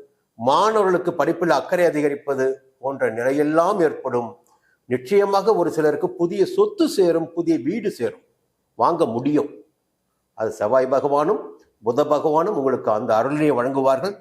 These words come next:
சுக்கிர பகவானும் இந்த மாதம் முழுவதும் சாதகமாக இருக்கின்ற காரணத்தினால் பொன்பொருள் சேர்க்கை என்பதும் எதிர்ப்பாளினரால் அனுகூலமும் நண்பர்களால்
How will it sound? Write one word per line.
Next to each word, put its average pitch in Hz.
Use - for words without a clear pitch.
சுக்கிர 180
பகவானும் 214
இந்த 180
மாதம் 160
முழுவதும் 170
சாதகமாக 165
இருக்கின்ற 147
காரணத்தினால் 127
பொன்பொருள் 175
சேர்க்கை 147
என்பதும் 143
எதிர்ப்பாளினரால் 180
அனுகூலமும் 160
நண்பர்களால் 165